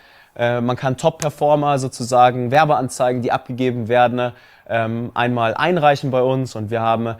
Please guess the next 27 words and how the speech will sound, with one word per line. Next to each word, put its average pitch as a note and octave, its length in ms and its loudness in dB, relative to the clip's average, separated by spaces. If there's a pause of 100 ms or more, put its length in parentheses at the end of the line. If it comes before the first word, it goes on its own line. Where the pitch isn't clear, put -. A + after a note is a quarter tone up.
(220)
Incentivierung B2+ 720 0
mit B2 120 0
Reisegutscheinen, B2 880 0
mit A2+ 140 -4
Apple C#3+ 240 2
Airpods, B2 540 0
mit B2+ 120 -4
Einkaufsgutscheinen, B2 840 -4
alles, C#3 240 -2
was C3 100 -4
dazugehört. A#2+ 640 -2
Das - 100 -8
heißt, A2 220 -4
auch A#2 80 -4
nochmal A2+ 220 -4
ein G#2 40 -8
cooler C3 360 0 (360)
Mitarbeiter-Benefit G#2+ 1000 0
und A2 120 -8
eine G#2 120 -8
Community, B2 560 -4
wo G#2+ 100 -4
sich G2+ 160 -8
Teilnehmer G#2+ 440 -6
austauschen G2+ 540 -6
können. - 240 -14 (880)
Insofern, E3 600 0